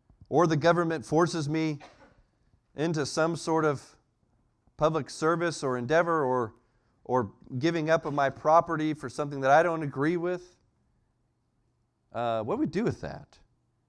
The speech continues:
Verse forty and forty-one.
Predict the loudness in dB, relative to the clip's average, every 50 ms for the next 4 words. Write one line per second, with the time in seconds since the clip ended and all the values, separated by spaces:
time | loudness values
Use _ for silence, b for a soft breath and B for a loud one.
0 | _ _ _ _ _ _ _ _ _ _ _ _ _ _ _ _ _ _ _ _
1 | -4 -4 -4 -4 -6 -10 -6 -2 0 0 0 0 -2 -4 -6 -8 -10 -12 -12 -12
2 | -12 -12 -10 -8 -6 -4 -4 -4 -4 -4 -4 -4 -4 -6 -6 -8 -12 -16